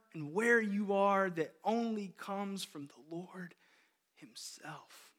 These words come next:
So friends, I'm here to contend to you that Paul's writing this letter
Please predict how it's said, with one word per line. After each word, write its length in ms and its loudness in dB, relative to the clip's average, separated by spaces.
So 100 0
friends, 240 8
I'm 220 12
here 160 12
to 100 8
contend 480 6
to 60 0
you 240 0
that 180 -2
Paul's 400 6
writing 560 4
this 280 4
letter 640 2